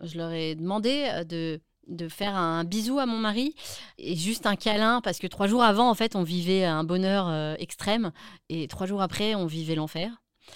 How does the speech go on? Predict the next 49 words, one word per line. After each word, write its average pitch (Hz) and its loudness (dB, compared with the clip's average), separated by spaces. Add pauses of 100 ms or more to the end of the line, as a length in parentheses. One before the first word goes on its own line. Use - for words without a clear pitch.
(360)
Et 175 -2
en 175 -4
fait, 226 -6
on, 165 0
on 185 0
m'aura 196 4
dit, « 202 0
Oui, 311 8
oui, 370 8
oui, 349 6
vous 269 0
inquiétez 254 2
pas, 262 6
vous 226 2
allez 202 2
le 202 -2
voir, 220 2
votre 185 -4
mari. » 175 0 (400)
Et 165 -2
en 160 -2
fait, 208 -2
euh, 160 0 (300)
l'externe 220 2
aura 180 4
récupéré 220 0
mes 208 2
bijoux, 196 0 (480)
elle 175 2
aura 175 4
été 202 0
les 202 2
donner 226 4
à 233 4
mon 226 4
mari 196 2 (100)
et 180 -2
je 165 -4
serais - 0
partie 214 -2
au 190 0
bloc 185 2
sans 196 -2
avoir 185 2
vu 180 0
mon 196 2
mari. 185 0
Et, 175 0
euh, 156 0